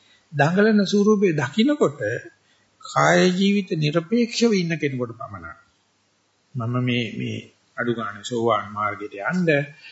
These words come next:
සකදාගාමී මාර්ගයට යන්න, ඒ මොන දෙයට යන්න ගියත්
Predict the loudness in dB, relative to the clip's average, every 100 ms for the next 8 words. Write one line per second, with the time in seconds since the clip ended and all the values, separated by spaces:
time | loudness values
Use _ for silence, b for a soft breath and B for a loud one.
0 | B -6 0 2 2 2 0 -4 -6 -8
1 | -10 -4 0 0 2 4 4 0 -10 B
2 | B 0 4 6 6 6 4 2 0 -2
3 | -2 2 2 0